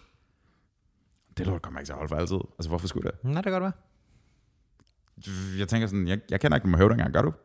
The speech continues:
Speaker 2: Ikke personligt.
Speaker 1: <laughs> Nå, præcis. Det er sådan, at det er sådan, det er passé. De stoppede for lang tid siden.
Speaker 2: Mhm.
Speaker 1: Øhm, jeg tænker, altså for at vende tilbage til Britannien og
Speaker 2: Mhm.
Speaker 1: Elizabeth og alt det der som sammen.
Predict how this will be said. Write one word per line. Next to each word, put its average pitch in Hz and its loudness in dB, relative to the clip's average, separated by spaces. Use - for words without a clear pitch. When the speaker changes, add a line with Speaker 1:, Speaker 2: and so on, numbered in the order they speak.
Speaker 2:
Ikke - -12
personligt. 113 -2
Speaker 1:
<laughs> - -
Nå, 156 6
præcis. 135 0
Det - -4
er 117 -2
sådan, 113 0
at 113 2
det 110 0
er 110 2
sådan, 107 2
det 117 2
er 139 2
passé. 131 0
De - 0
stoppede 117 2
for 135 6
lang 143 4
tid 107 4
siden. 85 -2
Speaker 2:
Mhm. 117 -6
Speaker 1:
Øhm, 80 -2
jeg 123 6
tænker, 135 4
altså 95 0
for 107 0
at 101 4
vende 98 2
tilbage 95 4
til 85 -2
Britannien 95 4
og 71 0
Speaker 2:
Mhm. 82 -4
Speaker 1:
Elizabeth 80 0
og 71 0
alt 71 -2
det 67 -4
der 65 -2
som 71 -6
sammen. 76 -4